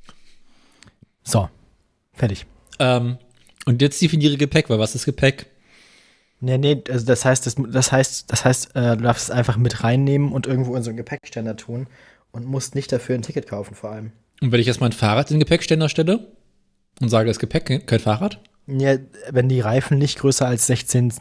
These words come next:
Speaker 1: äh, Zoll sind, glaub ich, oder sechzehn Zentimeter oder so, nee, sechzehn Zoll, glaub ich,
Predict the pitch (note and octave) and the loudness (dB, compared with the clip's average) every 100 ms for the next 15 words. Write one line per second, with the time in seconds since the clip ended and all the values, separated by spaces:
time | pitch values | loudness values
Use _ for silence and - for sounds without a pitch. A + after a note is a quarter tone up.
0 | - C3 A#2 A2+ - A2+ B2 F3 G#3 G#3 | -4 0 2 0 0 0 2 2 2 2
1 | A#3+ A3 D#3 C3 - B2 - D3 F3 F3+ | 2 0 0 0 0 -4 -2 -2 0 2
2 | F#3 F3 E3 F#3+ B2+ A#2 - A#2+ - A#2 | 2 0 -2 -2 0 0 0 -2 0 0
3 | G2+ G2+ | -2 -6